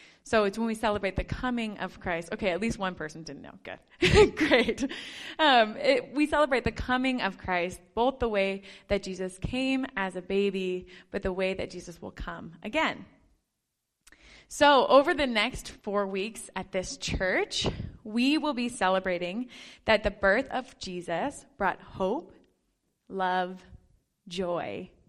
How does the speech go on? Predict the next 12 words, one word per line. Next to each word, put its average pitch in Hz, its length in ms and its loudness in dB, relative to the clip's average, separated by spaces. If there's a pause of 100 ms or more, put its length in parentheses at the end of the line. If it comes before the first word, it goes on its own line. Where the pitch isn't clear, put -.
(200)
and 185 180 -8
peace. - 540 -12 (1400)
We 233 100 0
get 285 140 -2
to 269 80 -4
celebrate 240 720 0 (560)
that 247 280 2
through 269 200 4
Jesus 262 480 -2
coming 262 460 2
to 240 120 -2
the - 240 -2